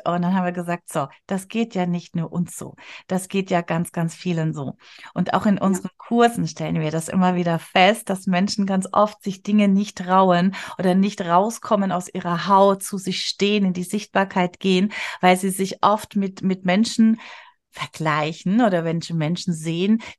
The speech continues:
Speaker 1: die einfach, ähm, mehr Macht haben. Es hat ja auch ganz viel mit Macht zu tun.
Speaker 2: Mhm.
Speaker 1: Und man will sich nicht, und das ist, glaube ich, so ein Problem,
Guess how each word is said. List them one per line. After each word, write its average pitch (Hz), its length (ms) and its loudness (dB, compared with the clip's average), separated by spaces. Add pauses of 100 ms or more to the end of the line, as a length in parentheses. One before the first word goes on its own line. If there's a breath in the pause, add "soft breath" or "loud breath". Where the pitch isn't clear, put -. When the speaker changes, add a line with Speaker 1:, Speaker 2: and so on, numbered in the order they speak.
Speaker 1:
die - 140 -6
einfach, 170 580 -2
ähm, 165 500 -4
mehr 190 260 4
Macht 202 480 0
haben. 156 240 -2
Es - 120 -10
hat 190 120 -10
ja 180 80 -2
auch - 140 -6
ganz 185 200 -6
viel 180 100 -8
mit 175 180 -8
Macht 175 320 -6
zu - 140 -12
tun. 180 480 -4
Speaker 2:
Mhm. 185 140 -6 (240 loud breath)
Speaker 1:
Und 185 160 2
man 175 260 2
will 233 420 0
sich 180 340 -8
nicht, 208 880 0 (280)
und 170 200 -8
das 190 180 -4
ist, 226 140 -14
glaube 175 280 0
ich, 175 80 -8
so 175 120 -8
ein 170 80 -4
Problem, 180 600 -4